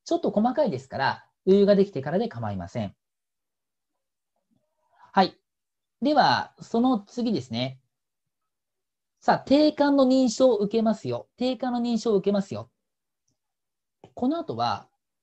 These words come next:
じゃあ、各発起人が、じゃあ、会社がね、将来発行する株を何株もらうのか。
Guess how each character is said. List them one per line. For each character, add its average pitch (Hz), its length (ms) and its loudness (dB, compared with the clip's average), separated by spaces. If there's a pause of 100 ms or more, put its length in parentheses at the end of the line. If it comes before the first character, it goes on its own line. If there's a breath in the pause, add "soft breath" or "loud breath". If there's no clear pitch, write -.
(280)
じ - 100 2
ゃ 196 100 4
あ、 165 40 -2
各 302 340 -2
発 185 260 2
起 175 120 -6
人 151 260 -8
が、 147 420 -2 (300)
じ 202 160 2
ゃ 175 160 4
あ、 139 60 -6
会 269 260 0
社 285 140 -2
が 277 120 -2
ね、 180 360 0
将 254 240 2
来 151 140 0
発 139 260 -12
行 185 180 4
す 180 160 0
る 175 80 -2
株 165 240 0
を 147 160 0 (160)
何 339 320 -2
株 143 460 -4
も 170 140 -2
ら 185 120 0
う 185 80 0
の 104 100 -12
か。 - 280 -12